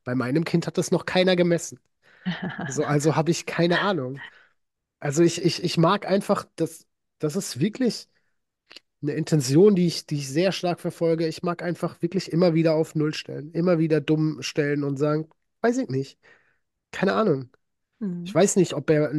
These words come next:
Speaker 1: vielleicht fängt er morgen an zu laufen. Und jetzt können alle sagen, „Ja, Kinder laufen nicht so früh.“ Ja, mag ja sein. Aber das ist ja auch das, was wir in dem Moment reingeben. Wir geben als Gesellschaft rein, „Kinder laufen nicht so früh.“ Also können wir gar kein anderes Ergebnis bekommen.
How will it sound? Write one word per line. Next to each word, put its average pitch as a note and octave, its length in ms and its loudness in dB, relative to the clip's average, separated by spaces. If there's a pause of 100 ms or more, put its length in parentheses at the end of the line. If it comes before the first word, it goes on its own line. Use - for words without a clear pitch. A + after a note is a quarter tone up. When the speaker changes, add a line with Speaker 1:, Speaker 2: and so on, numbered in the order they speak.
(140)
Speaker 1:
vielleicht - 440 0
fängt G#3+ 160 0
er G3+ 80 4
morgen A#3 240 0
an G#3+ 80 -2
zu - 120 -4
laufen. A#3 400 -2 (640)
Und D3+ 120 4
jetzt E3 160 4
können F#3+ 160 2
alle F3+ 160 6
sagen, E3 240 4
„Ja, - 260 0
Kinder D3+ 260 2
laufen D#3 300 0
nicht C#3 160 0
so C#3 100 -4
früh.“ D#3+ 260 -4 (220)
Ja, A#3 180 6
mag A3+ 200 2
ja A3 100 4
sein. F#3 400 -2 (580)
Aber E3 180 2
das F#3+ 180 2
ist G#3 140 -2
ja E3+ 80 0
auch E3 140 -4
das, F3+ 240 0
was F3+ 180 -4
wir F3+ 80 2
in D#3+ 60 -4
dem F3 120 0
Moment E3 300 -2
reingeben. C#3 540 -8 (100)
Wir C3+ 120 -2
geben G3+ 240 2
als E3+ 200 0
Gesellschaft D#3+ 760 0
rein, E3 300 -2
„Kinder D#3+ 340 -2
laufen D#3+ 380 0
nicht D#3 160 -2
so D#3+ 140 -6
früh.“ E3 280 -4 (960)
Also D3+ 220 -2
können E3+ 240 2
wir E3 100 2
gar D#3 160 -4
kein D3+ 180 -4
anderes D3+ 340 -2
Ergebnis D3+ 360 -6
bekommen. C3 380 -12